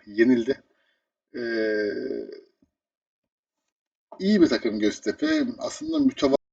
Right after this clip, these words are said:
takım. Yaptığınız zaman özellikle iç sahada taraftar desteğiyle çok daha farklı oynuyorlar. Gol normalde az yiyor. Bu hafta Antep'ten iki gol yediler.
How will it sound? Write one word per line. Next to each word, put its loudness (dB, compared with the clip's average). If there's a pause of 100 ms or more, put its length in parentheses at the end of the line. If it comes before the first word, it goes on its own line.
(160)
takım. 8 (1900)
Yaptığınız -2
zaman 0 (1600)
özellikle 2
iç -6
sahada 2
taraftar 2
desteğiyle -4
çok -6
daha 10
farklı 4
oynuyorlar. 6 (540)
Gol 4 (140)
normalde 6 (140)
az 8
yiyor. 0 (380)
Bu 8
hafta 4
Antep'ten -2
iki -6
gol 4
yediler. -6